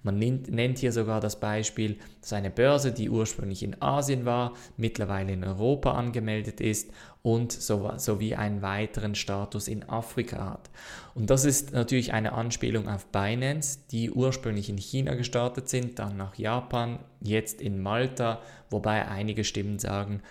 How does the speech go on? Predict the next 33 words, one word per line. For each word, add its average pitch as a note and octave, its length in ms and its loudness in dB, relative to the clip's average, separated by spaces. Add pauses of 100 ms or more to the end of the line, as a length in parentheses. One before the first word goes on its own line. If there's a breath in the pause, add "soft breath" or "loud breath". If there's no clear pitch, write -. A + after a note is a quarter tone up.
(160 loud breath)
dass G2 200 0
sie F#2 100 -2
allenfalls G2+ 480 -2
in G2+ 100 -4
Afrika A2+ 520 -2
oder G#2 160 -2
sogar G2 340 -4
in G2 80 -4
den G2+ 120 -2
Seychellen, A2 760 0 (360 loud breath)
ähm, G2 380 0
domiziliert G2+ 720 0
sind. - 340 -6 (400 loud breath)
Das B2 280 6
bringt C3+ 240 4
natürlich B2+ 600 2
insofern C3 800 2
ihnen A#2+ 300 4
Vorteile, C3+ 640 2
dass A#2 240 0
sie G#2+ 160 0
eben G#2 340 0
nicht C3 340 2
diese G#2 240 0
A - 40 -6
M G2+ 320 0
L G2 240 -2
und G2+ 280 -4
No-, G2+ 180 0
und G2 420 -4
K G#2 140 0
Y G2 260 0
C, A2 380 0